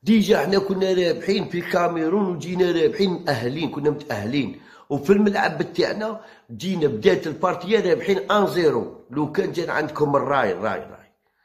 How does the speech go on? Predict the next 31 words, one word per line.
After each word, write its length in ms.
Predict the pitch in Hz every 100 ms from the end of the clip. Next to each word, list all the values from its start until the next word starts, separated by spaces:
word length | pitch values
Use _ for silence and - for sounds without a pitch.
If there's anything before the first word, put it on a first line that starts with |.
| _ _ _ _ _ _ _ _ _ _
مي 220 | 135 208 208
لاربي 380 | 202 190 180
تصفر 460 | 180 - 190 180 170
البداية 580 | 151 151 160 202 185 151
هنا 180 | 156 143
في 100 | 175
البليدة 600 | 190 196 190 185 254 269 - -
رابحين 560 | 143 185 - 202 196 180
ان 200 | 185 180
زيرو، 400 | 160 151 135 -
كنا 260 | 160 170
رابحين 580 | 156 151 - 185 170 -
ان 200 | 165 156
زيرو. 560 | 135 143 135 139 104 - - - -
الكاميرون 680 | 147 190 180 185 180 196 190
كانت 220 | 175 156
محتاجة 520 | 151 - - 196 - 180
زوج 400 | 147 165 - 143
أهداف. 580 | 131 127 180 160 104 - - _ _ _
الكاميرون 520 | - 160 175 175 175
كانت 220 | 175 143
محتاجة، 580 | 147 131 175 175 143 147
كانت 280 | 131 131 123
محتاجة 520 | - - 143 123 135
باش، 280 | 117 127 135
محتاجة 560 | 135 - 175 160 165
هي 220 | 160 160 185
اللي 160 | 175
تلعب 380 | 147 156 - 170
باش 160 | - -
تماركي. 500 | 156 143 - 110